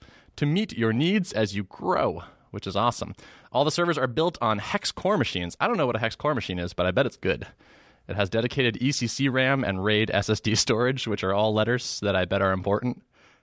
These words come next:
uh, and probably mean a lot of things to people like you who actually want to think about hosting or not think about it and outsource it to DigitalOcean,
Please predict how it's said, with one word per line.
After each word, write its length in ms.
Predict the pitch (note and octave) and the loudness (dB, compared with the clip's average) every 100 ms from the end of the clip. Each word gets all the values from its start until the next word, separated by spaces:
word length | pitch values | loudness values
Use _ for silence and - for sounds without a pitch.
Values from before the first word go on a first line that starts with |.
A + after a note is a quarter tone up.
| - | -4
uh, 220 | A2+ A2 | 0 2
and 140 | A2+ A2+ | 0 0
probably 420 | C3 C3+ B2+ B2+ | 0 2 2 2
mean 240 | A#2+ C3 | 2 2
a 40 | C3 | 2
lot 120 | C3+ | 2
of 80 | D3 | 2
things 280 | E3 F#2 - | 0 -2 -4
to 80 | |
people 280 | - F3 F#2+ | -2 0 2
like 200 | F#2+ G2+ | 2 2
you 240 | C3 F#2+ F2 | 2 0 -2
who 140 | - | -2
actually 440 | D#2 - F#2+ F2+ G2+ _ | -2 -2 -4 -6 -8 _
want 380 | - F#2 F#2 - _ _ | -4 -2 -2 -6 _ _
to 300 | - G2+ G#2 G2+ - | -2 0 0 -2 -6
think 140 | - | -4
about 180 | - - | 0 -2
hosting 340 | E2+ - E2+ - - - - - | -2 -6 -8 -12 -20 -20 -20 -6
or 200 | F#2 F#2 | 0 2
not 180 | G#2+ F#3+ | 4 2
think 120 | G#2+ | -2
about 200 | D#2+ D2+ | -4 -6
it 80 | - _ _ _ | -8 _ _ _
and 200 | F2+ F2 - | -6 -4 -2
outsource 380 | C3 - - - | -2 -2 -8 -10
it 80 | - _ _ _ | -16 _ _ _
to 80 | - | -12
DigitalOcean, 800 | G2+ F#2+ F#2+ G#2+ - F#3 - - | -4 -2 0 0 0 0 -4 -10